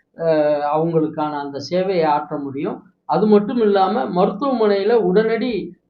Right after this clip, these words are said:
அவர்களுக்கான அப்பாயின்மெண்ட் கிடைக்கிறதுனால அவங்களுடைய நேரமும் மிச்சப்படும். So மருத்துவத்திற்கான சிறந்த மருத்துவ உதவியும் அவர்களுடைய நேரத்தினுடைய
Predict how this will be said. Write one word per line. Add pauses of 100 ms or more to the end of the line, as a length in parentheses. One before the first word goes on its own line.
(160)
அவர்களுக்கான
அப்பாயின்மெண்ட்
கிடைக்கிறதுனால (120)
அவங்களுடைய
நேரமும்
மிச்சப்படும். (260)
So
மருத்துவத்திற்கான (260)
சிறந்த
மருத்துவ
உதவியும்
அவர்களுடைய
நேரத்தினுடைய